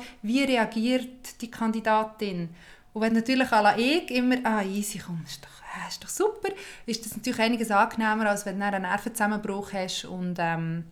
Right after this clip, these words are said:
ja, irgendwie, mein Nagel ist abgebrochen. Das wollen sie aber natürlich generieren. Sie wollen, so Extremsituationen werden gemacht. Und darum bin wahrscheinlich auch ich in meinem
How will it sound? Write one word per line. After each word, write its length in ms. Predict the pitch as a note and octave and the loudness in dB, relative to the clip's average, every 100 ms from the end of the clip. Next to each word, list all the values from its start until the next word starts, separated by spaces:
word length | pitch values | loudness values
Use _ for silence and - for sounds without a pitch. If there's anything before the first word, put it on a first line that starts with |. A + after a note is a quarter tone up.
| - - | -18 -6
ja, 440 | G3 F3 A3 A#3 | 2 6 6 6
irgendwie, 320 | F#3 F3+ F3 F3 | 2 -4 -8 0
mein 160 | B3+ D4 | 4 4
Nagel 260 | F4+ F#4+ | 4 2
ist 120 | F4 E4 | 0 -2
abgebrochen. 600 | D#4+ D#4 D4 D4 C#4 A#3+ - | -2 2 2 2 -2 -4 -2
Das 320 | C4+ C4+ - | 0 0 -2
wollen 320 | G#3+ A3 A#3 C4+ | 2 4 6 4
sie 180 | - | 4
aber 200 | B3 A3+ | 4 4
natürlich 420 | A3+ A3+ A3+ G#3+ - | 2 0 -2 -6 -6
generieren. 640 | G3+ F#3+ F3 F#3+ F#3 E3 | -6 -4 -4 -4 -2 -4
Sie 180 | E3+ F3 | -4 -2
wollen, 280 | F#3 F#3+ G3+ | -2 -2 -4
so 200 | - A3 | -4 -4
Extremsituationen 1040 | G#3 - G#3+ A#3 B3+ A#3+ A#3+ A#3+ A3+ A3+ | -4 -2 0 2 0 -2 -2 0 0 2
werden 460 | F#3 F3 F3 F3 - | 4 2 0 -8 -4
gemacht. 460 | F#3+ A3+ - - - - - - - | 0 2 0 -8 -16 -16 -14 -10 -4
Und 200 | A#3 - | -2 2
darum 400 | C#4 D#4+ E4 - - | 4 4 2 -2 2
bin 260 | B3+ G3 A#3+ | 2 4 4
wahrscheinlich 520 | C4+ - D4+ C#4 - | 4 4 2 2 2
auch 140 | A#3+ | -2
ich 360 | B3 C4 B3+ - | 2 0 0 4
in 100 | B3+ | 6
meinem 340 | D4 E4 E4 | 8 6 4